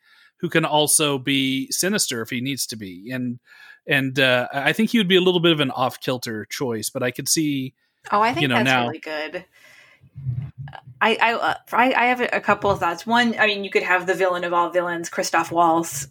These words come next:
Speaker 2: who's just amazing at being a goofy off the wall,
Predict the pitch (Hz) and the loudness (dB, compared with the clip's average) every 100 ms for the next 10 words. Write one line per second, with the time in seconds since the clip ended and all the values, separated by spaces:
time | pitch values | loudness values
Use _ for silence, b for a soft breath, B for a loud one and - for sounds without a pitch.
0 | - 190 160 170 190 175 - 175 170 185 | 0 2 2 0 -2 -2 -4 -4 0 2
1 | 185 180 156 170 175 170 - 175 165 170 | 4 2 0 -2 -2 -6 0 2 2 0
2 | 165 185 180 180 175 175 170 170 165 170 | 0 0 0 2 4 4 0 0 2 2
3 | 170 | 0